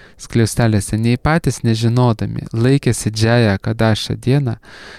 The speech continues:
ir dėl to, jog visą naktį išliko budrus, jie gavo palaiminimus. Prašau,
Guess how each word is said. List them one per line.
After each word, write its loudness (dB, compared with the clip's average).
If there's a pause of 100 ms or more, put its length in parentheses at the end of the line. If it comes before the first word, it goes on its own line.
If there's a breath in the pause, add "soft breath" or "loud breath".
ir 0
dėl 2
to, 2
jog 2
visą 2
naktį 0
išliko 0
budrus, -2 (380 loud breath)
jie 2
gavo 2
palaiminimus. -2 (1900 soft breath)
Prašau, 2